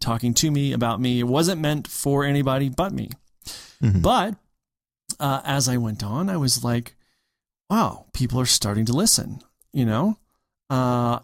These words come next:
Speaker 1: and so I was like, "I should probably figure out what FeedBurner is and all this kind of stuff." And so I
Speaker 2: <laughs>
Speaker 1: start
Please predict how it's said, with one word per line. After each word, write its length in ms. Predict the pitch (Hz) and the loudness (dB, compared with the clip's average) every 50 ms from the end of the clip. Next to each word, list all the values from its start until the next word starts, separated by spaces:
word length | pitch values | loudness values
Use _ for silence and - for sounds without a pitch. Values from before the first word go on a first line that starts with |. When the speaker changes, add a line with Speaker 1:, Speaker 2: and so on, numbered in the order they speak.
| _ _ | _ _
Speaker 1:
and 240 | - 139 127 127 127 | -2 0 0 2 2
so 140 | - - 131 | 2 2 2
I 60 | 120 | 2
was 100 | 123 113 | 0 0
like, 240 | 120 117 117 - - | 0 -2 -2 -4 -4
"I 80 | - 180 | -4 -4
should 220 | - - 113 - | -2 -2 -4 -4
probably 420 | - 123 117 110 113 113 117 117 | -2 -2 -2 0 0 0 -2 -2
figure 380 | 110 - - 127 117 113 117 120 | -2 -2 -4 -2 -2 -2 -2 0
out 180 | 123 131 120 - | -2 -2 -4 -4
what 200 | 131 131 143 - | -6 -6 -4 -2
FeedBurner 640 | - 233 240 226 135 120 117 107 107 107 101 101 | 0 0 0 0 0 0 0 0 0 0 0 0
is 160 | 104 104 107 | -2 -2 -2
and 120 | 117 117 113 | 0 0 0
all 100 | 120 139 | 0 0
this 180 | 170 208 - | 0 0 0
kind 200 | - - 110 107 | 0 -2 -4 -2
of 80 | 107 - | 0 0
stuff." 280 | - - - 104 - | 0 0 -2 -6 -6
And 120 | - 110 - | -4 -2 0
so 120 | - 110 | 0 2
I 100 | 101 151 | 4 4
Speaker 2:
<laughs> 0 | |
Speaker 1:
start 360 | 139 - - 127 110 110 113 | 4 4 2 0 0 -2 -10